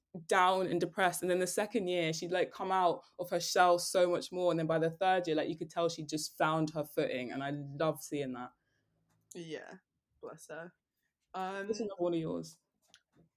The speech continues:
Speaker 2: do you know what? Like, foreign rap, especially French rap or German rap,
Speaker 1: Mm.
Speaker 2: I don't know how I stumbled across this,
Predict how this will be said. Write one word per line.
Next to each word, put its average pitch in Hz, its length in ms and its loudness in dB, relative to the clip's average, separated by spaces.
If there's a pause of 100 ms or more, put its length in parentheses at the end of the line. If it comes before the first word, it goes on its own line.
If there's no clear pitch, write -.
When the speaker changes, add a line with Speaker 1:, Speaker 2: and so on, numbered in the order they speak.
(680)
Speaker 2:
do 240 140 -12
you 247 80 -4
know 392 200 -6
what? 214 340 -6 (120)
Like, 170 340 -8 (460)
foreign 269 360 -6
rap, 180 280 -4 (520)
especially 294 640 -6
French 262 480 -8
rap 175 260 -6 (640)
or 196 140 -4
German 196 500 -4
rap, 156 160 -4 (320)
Speaker 1:
Mm. 143 300 -12
Speaker 2:
I 240 80 6
don't 320 140 -4
know 277 120 0
how 233 640 2
I 180 120 2
stumbled 208 420 -6
across 196 340 -10
this, - 220 -14